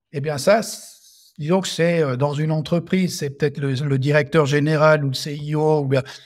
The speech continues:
euh, qui, le responsable de produit qui va les prendre, mais c'est plus vraiment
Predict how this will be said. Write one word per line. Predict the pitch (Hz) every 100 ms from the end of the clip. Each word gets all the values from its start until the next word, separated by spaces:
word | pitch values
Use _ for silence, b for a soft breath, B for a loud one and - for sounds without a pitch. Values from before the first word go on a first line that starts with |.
| B -
euh, | 147 131
qui, | 208 170
le | 143 143
responsable | 139 151 - 160 - 160 147
de |
produit | 143 135 165 156 165 143
qui | -
va | 135 139
les | 135
prendre, | 131 165 214 247 127 120 _ _ -
mais | 151
c'est | 147 165 -
plus | 214 226
vraiment | 175 165 185 214 -